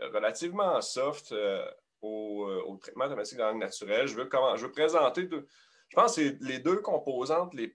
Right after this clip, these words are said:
peut-être les plus importantes dans le N L P qui sont, euh, les ré-, les représentations vectorielles de mots. Euh, c'est, maintenant, c'est vraiment moins à mode, je dirais, mais, euh, point de vue recherche, là.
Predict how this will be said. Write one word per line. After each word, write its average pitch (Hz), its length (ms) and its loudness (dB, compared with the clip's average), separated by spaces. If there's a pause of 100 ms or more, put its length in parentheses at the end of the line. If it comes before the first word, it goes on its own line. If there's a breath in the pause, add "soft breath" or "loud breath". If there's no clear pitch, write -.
(120)
peut-être 175 300 0
les 131 160 -6
plus 151 520 -6
importantes 156 800 4
dans 113 200 6
le 113 80 2
N 113 160 0
L 107 180 0
P 156 360 0
qui - 140 -6
sont, 135 520 4
euh, 104 400 6 (240)
les 101 160 -2
ré-, 117 280 0
les 120 180 0
représentations 175 520 2
vectorielles 147 480 0
de 123 80 -2
mots. 117 380 -6 (1000)
Euh, 110 240 4 (380)
c'est, - 320 -6
maintenant, 147 240 0
c'est 226 120 -4
vraiment 147 280 4
moins 135 360 4
à 110 140 4
mode, 117 480 2 (280)
je 104 120 -18
dirais, 107 420 -4 (680)
mais, 147 580 6 (340)
euh, 123 120 6 (180)
point 127 140 2
de 120 40 -6
vue 127 160 -2
recherche, 147 460 0
là. 196 100 -12